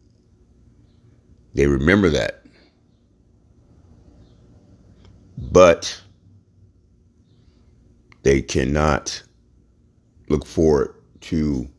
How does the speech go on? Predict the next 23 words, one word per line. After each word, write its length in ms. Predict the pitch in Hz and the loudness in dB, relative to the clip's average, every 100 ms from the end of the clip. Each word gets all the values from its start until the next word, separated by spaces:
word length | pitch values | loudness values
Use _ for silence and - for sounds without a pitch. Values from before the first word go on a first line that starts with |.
| _ | _
what 400 | - 85 - - | -2 0 0 -6
can 380 | - 78 71 67 | -10 -6 -6 -4
be 420 | 76 76 64 62 - | -2 -2 -4 -8 -8
because 680 | 73 - 78 71 60 57 - _ _ _ _ _ - | -8 0 2 2 0 -6 -14 _ _ _ _ _ -2
back 320 | 78 76 - | 0 0 -2
then 460 | 85 82 73 65 67 _ _ _ - | -4 -2 -2 -6 -12 _ _ _ -4
they're 200 | 78 78 | 2 2
in 100 | 76 | 2
a 100 | 69 | -2
position, 680 | 69 69 58 92 73 76 | -4 -6 -6 -6 -8 -8
well, 120 | 71 71 | -4 -4
they 100 | 67 | -4
still 300 | - 82 76 | -2 0 0
are, 280 | 55 - - - | 0 -6 -12 -4
but 320 | 73 - - _ _ _ _ - | -4 -4 -12 _ _ _ _ -4
they 120 | 85 | 0
were 140 | 73 | 0
really 380 | 67 71 107 101 | 0 4 4 4
in 80 | 80 | 0
a 40 | |
position 380 | 73 71 73 - | -2 -6 -8 -8
of 80 | 65 | -12
privilege. 600 | - 67 50 - - | -8 -10 -10 -18 -20